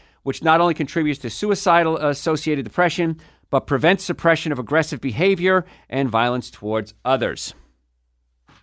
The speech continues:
That's heavy-duty stuff right there, man. Once again, I'm not against you taking your medication. What I'm against is making sure that you're, you're not in the,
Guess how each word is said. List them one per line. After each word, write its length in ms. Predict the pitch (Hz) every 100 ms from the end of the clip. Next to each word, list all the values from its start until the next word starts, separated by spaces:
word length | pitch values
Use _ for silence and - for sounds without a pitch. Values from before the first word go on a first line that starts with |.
| _ _ _ _ _ _ -
That's 180 | 117
heavy-duty 420 | 123 98 90 95 76
stuff 320 | - 120 -
right 180 | 85 78
there, 160 | 80
man. 220 | 76 85 95 _ _ _ _ _ _ _ _ _ _ _
Once 180 | - -
again, 360 | 101 160 110 - -
I'm 140 | 87
not 160 | 92 101
against 340 | 98 127 -
you 60 | 131
taking 320 | 135 131 139
your 80 | 143
medication. 560 | 147 143 165 151 - - _ _ _ _ _ _
What 140 | - 85
I'm 60 |
against 480 | 92 101 151 160 -
is 120 | 107
making 300 | 104 110 117
sure 180 | 101 117
that 100 | 104
you're, 240 | 101 101 -
you're 460 | 64 104 95 110
not 180 | 123 110 - 107 101 87
in 160 | 127 113
the, 140 | 107